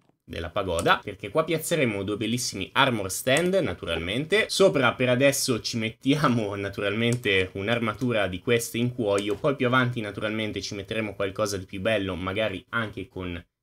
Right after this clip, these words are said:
i bellissimi pattern che si possono aggiungere adesso, però in questo momento non ho assolutamente tempo per mettermi a fare tutto questo, anche perché la prossima è una cosa che volevo fare da veramente tantissimo tempo in una delle mie costruzioni giapponesi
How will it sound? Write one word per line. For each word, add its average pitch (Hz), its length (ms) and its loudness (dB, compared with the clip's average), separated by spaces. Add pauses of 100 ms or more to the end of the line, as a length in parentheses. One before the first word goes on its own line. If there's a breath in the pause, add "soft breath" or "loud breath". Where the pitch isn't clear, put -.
i 92 60 -10
bellissimi 95 560 -4
pattern 90 640 -2
che 87 100 -12
si - 100 -12
possono 92 380 -8
aggiungere 101 480 -4
adesso, 160 480 0
però 101 260 0
in 98 160 -6
questo 104 260 -8
momento 95 440 -4
non 90 180 -4
ho - 160 -8
assolutamente 98 800 -4
tempo 92 380 -2
per 85 180 -8
mettermi 92 560 -8
a - 80 -12
fare 87 320 -2
tutto - 260 -6
questo, 98 480 -2
anche 226 320 6
perché 165 380 0
la 95 140 0
prossima 107 720 0
è 98 80 -4
una 95 220 -2
cosa 117 360 4
che 110 120 -10
volevo 104 300 -2
fare 113 400 0
da 95 140 -2
veramente 123 640 0
tantissimo 107 880 -4
tempo 101 360 2
in 98 140 0
una 131 180 2
delle 95 180 -2
mie 117 160 -2
costruzioni 107 680 -4
giapponesi 113 720 -2